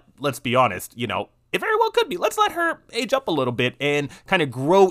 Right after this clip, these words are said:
into this character to be more of an, you know, look more like an eighteen-year-old, which realistically, I think we, we looked it up. I believe Bella Ramsey is nineteen,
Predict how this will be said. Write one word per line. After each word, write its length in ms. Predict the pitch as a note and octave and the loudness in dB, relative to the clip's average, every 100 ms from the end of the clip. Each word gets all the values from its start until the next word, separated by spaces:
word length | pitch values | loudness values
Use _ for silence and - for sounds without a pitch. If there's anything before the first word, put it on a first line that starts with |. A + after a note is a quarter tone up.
| - | 4
into 320 | G#3 G3 C#3+ | -2 -2 -6
this 220 | C#3 - | -6 -8
character 440 | - D3 B2 B2 | -4 -4 -4 -8
to 140 | G#2+ A#2+ | -10 -8
be 180 | G#2 C3 | -6 -6
more 280 | B2 C3 | -2 0
of 80 | A#2 | 0
an, 180 | A2 A2 - - | -2 -4 -10 -18
you 80 | - | -10
know, 220 | G#2 F2+ - | -6 -8 -8
look 380 | A2 D3 A3+ C3+ | 0 4 4 4
more 140 | B2 | -2
like 200 | A#2 G#2+ | -2 -4
an 180 | C3 B2 - D3+ | -6 -8 -6 -6
eighteen-year-old, 720 | D3 - G3+ E3 G#2+ E2+ F2 - | -6 -6 -6 -4 -6 -6 -8 -6
which 260 | D#3 - - - _ - | -4 -4 -8 -20 _ -2
realistically, 560 | D#3 F#3+ G#3+ D3 C3 | 4 6 4 0 -2
I 60 | B2 | 0
think 260 | - F3 - | 0 -2 -4
we, 260 | C3+ B2+ G#2+ | -4 -4 -6
we 160 | A#2 B2 | -8 -6
looked 240 | C#3+ - | -6 -6
it 80 | A#2+ | -8
up. 100 | A#2+ | -6
I 40 | |
believe 360 | G#2+ B2 E3 B2+ | -8 -4 -4 0
Bella 220 | C#3 B2+ | 0 2
Ramsey 380 | A#2+ C3 A#2+ A#2+ | 0 -2 -2 -8
is 100 | G2 | -8
nineteen, 1200 | G2 G#2+ G#2+ G#2 G2+ G#2 G#2 F#3+ - - B3 D#4 | -10 -10 -8 -8 -8 -4 -4 -6 -10 -10 -8 -8